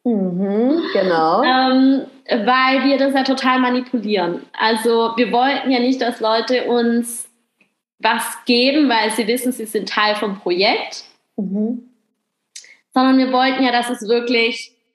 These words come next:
Speaker 2: durch unsere Anziehungskraft zu uns kommt.
Speaker 1: Genau.
Speaker 2: Auf den unterschiedlichsten Wegen. Dass wir vielleicht Geld finden, dass wir,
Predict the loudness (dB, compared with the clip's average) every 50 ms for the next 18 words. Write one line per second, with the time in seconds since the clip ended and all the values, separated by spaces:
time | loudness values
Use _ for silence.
0 | _ _ _ _ _ -2 0 2 2 2 0 0 -2 -2 -4 -2 -2 -2 -4 -6
1 | -6 -10 -10 _ -4 -2 -2 -2 -2 -2 -4 -4 -4 -4 -8 -8 -8 -8 -8 -8
2 | -12 -14 -12 -10 -10 -10 -10 -12 -12 -12 -12 -10 -12 -12 -14 -16 -16 -18 _ _
3 | _ _ -8 -6 -4 -4 -2 -4 -4 -4 -4 -4 -6 -6 -4 -4 -4 -2 -2 -2
4 | -2 -2 -2 -4 -4 -2 -4 -4 -4 -4 -4 0 0 2 2 2 0 0 -2 -2
5 | -2 -2 -2 -4 -4 -2 0 -2 0 -2 -2 0 0 0 0 0 -2 -4 -4 -2
6 | -2 0 0 -2 -4 -4 -4 -2 -2 -2 -2 -2 -6 -4 -2 0 0 2 2 0
7 | 0 -2